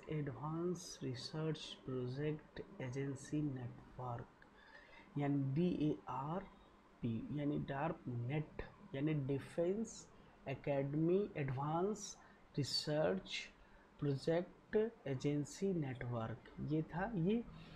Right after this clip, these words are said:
इंटरनेट का यूज़ जो था बनाया गया था basically डिफेंस सेक्टर के लिए बनाया गया था। वो चाहते थे कि एक हम ऐसे network का, एक ऐसे information को share करें जो sharing में कोई किसी को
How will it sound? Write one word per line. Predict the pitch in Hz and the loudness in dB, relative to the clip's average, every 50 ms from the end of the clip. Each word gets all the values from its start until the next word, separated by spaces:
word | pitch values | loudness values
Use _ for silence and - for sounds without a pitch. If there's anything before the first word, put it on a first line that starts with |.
| - - - 196 | -14 -4 0 2
इंटरनेट | 190 180 196 180 202 226 226 - | 4 4 6 4 4 2 0 0
का | - 208 | 2 2
यूज़ | 185 160 160 180 180 175 151 | 4 4 4 4 4 2 2
जो | 143 147 156 147 143 | 0 0 0 0 0
था | - - 147 151 170 196 226 - - 208 | -2 -4 -4 -2 -2 -4 -4 -6 -8 -4
बनाया | 175 151 143 143 143 143 151 156 | -2 0 0 0 0 0 0 0
गया | 156 151 156 151 | 0 0 0 -2
था | 151 156 | -2 -2
basically | 143 135 135 135 - - - 147 - 143 143 - 180 202 196 | -2 -2 -2 -4 -4 -6 -8 -4 -4 -2 -2 0 0 2 2
डिफेंस | 151 143 139 139 - - 175 175 170 160 | 2 0 0 -2 -2 -2 0 0 0 -2
सेक्टर | - - 131 120 - - - 143 143 | -4 -6 -8 -8 -8 -6 -6 -6 -6
के | - - 160 | -6 -4 -4
लिए | 156 147 | -4 -2
बनाया | 147 147 147 147 147 147 | -2 -4 -4 -4 -4 -4
गया | 143 143 143 | -4 -6 -6
था। | - - 151 151 156 - - - - - - - - 170 | -6 -6 -6 -6 -6 -8 -14 -16 -16 -16 -16 -6 4 6
वो | 190 220 | 6 6
चाहते | 214 - 196 202 202 - 233 226 | 6 4 0 0 0 -2 -4 -4
थे | - - 226 | -2 -4 -6
कि | 208 - - | -4 -4 -8
एक | - - 202 196 - - - 180 | -4 -4 -4 -4 -4 -4 -2 0
हम | 165 185 185 196 208 220 - - | 2 2 0 0 -2 -4 -6 -2
ऐसे | - 180 190 180 185 - 220 202 | 2 2 2 2 6 4 6 6
network | 185 175 160 - - 160 147 151 147 - - - | 6 2 2 0 0 0 0 0 0 -4 -6 -2
का, | 139 135 - | 0 0 0
एक | - 165 156 - | 0 -2 -4 -2
ऐसे | - 165 165 - - 202 | -4 -4 -4 0 2 2
information | 190 170 - - 165 151 147 151 143 - - - 151 151 151 147 143 139 - - - - - - | 2 2 0 -2 -2 0 0 0 0 -2 -2 -2 0 0 2 0 0 -2 -4 -10 -16 -16 -12 -6
को | 139 139 | -6 -6
share | 131 - 147 139 139 143 | -4 -2 -2 -2 -2 -4
करें | 139 - - 147 170 196 196 - - - - - - - - | -6 -6 -4 -2 -2 -2 -2 -6 -10 -10 -10 -12 -10 2 4
जो | 165 156 | 4 4
sharing | 160 - - 170 170 180 220 214 208 185 | 4 4 4 4 6 6 4 4 6 6
में | 185 196 208 208 202 - - - - - | 6 6 4 2 -4 -8 -12 -16 0 6
कोई | 190 196 214 | 6 6 6
किसी | 196 - - 180 - - - 185 165 | 6 2 -2 -4 -4 0 0 0 0
को | 165 - 185 190 233 277 | 2 2 2 2 2 2